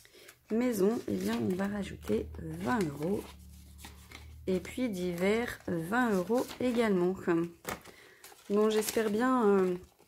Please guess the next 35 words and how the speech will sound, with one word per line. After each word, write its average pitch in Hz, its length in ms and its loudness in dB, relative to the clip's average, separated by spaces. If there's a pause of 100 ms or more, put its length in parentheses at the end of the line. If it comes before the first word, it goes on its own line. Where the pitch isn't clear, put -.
(1120)
pouvoir, 254 500 4
euh, 202 460 6
voilà, 196 260 4
faire 302 340 0
quelques 226 600 2
autres 302 240 -2
petits 226 360 -6
achats. 254 280 -2
Mais 226 80 -2
c'est 226 140 -4
vrai 247 100 -2
qu'avec 202 260 0
vos 226 160 -2
commandes 208 380 0
cette 262 200 -2
semaine, 196 380 2
je 196 140 2
n'ai 269 180 6
pas 214 180 4
eu 190 40 6
le 180 100 2
temps. 247 260 0
Mais 202 200 2
promis, 254 560 2 (280)
euh, 180 240 0 (320)
je 170 160 -6
vais 233 100 4
me 233 60 -2
rattraper 208 540 -2 (380)
et 180 100 2
aller 196 180 4
profiter 208 460 -2
un 247 140 4
petit - 180 -4
peu. - 180 -4